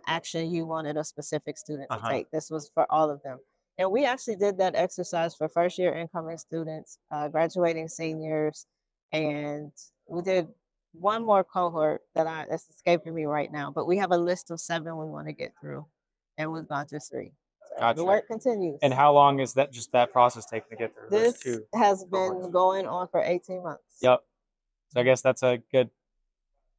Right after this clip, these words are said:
Speaker 2: if you think it's taking time, like
Speaker 1: It needs to take time
Speaker 2: Patience.
Speaker 1: because you wanna do it right.
Speaker 2: Right.
Speaker 1: And things are fluid.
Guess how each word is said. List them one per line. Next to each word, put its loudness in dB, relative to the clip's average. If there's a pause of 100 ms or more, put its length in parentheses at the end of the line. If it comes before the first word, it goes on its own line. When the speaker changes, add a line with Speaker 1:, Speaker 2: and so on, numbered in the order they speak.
(160)
Speaker 2:
if -8
you 0
think 4
it's 2
taking 4
time, 4
like -4 (260)
Speaker 1:
It 0
needs -4
to -4
take -6
time -12
Speaker 2:
Patience. -2
Speaker 1:
because -4
you 0
wanna 0
do 6
it 10
right. 2
Speaker 2:
Right. -2
Speaker 1:
And -4 (340)
things 0
are 0
fluid. 0